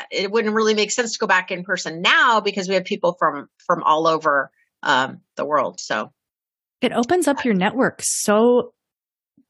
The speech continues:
Speaker 2: incredibly more widely. That was really poorly way to say that.
Speaker 1: I
Speaker 2: But
Speaker 1: know what you mean. <laughs>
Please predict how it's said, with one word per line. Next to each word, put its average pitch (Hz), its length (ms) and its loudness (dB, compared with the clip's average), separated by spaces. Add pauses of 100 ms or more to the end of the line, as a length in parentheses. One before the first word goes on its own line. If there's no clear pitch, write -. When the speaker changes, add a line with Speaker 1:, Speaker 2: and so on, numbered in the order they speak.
(120)
Speaker 2:
incredibly 196 960 0 (420)
more 190 320 4
widely. 170 580 0 (220)
That 247 100 -4
was 185 160 -2
really 165 220 2
poorly 208 380 2
way 214 100 2
to 226 80 4
say 285 200 0
that. - 200 0 (300)
Speaker 1:
I - 60 2
Speaker 2:
But - 60 2
Speaker 1:
know 190 60 -2
what 170 80 -2
you 165 60 -8
mean. 170 160 -6 (340)
<laughs> 285 440 2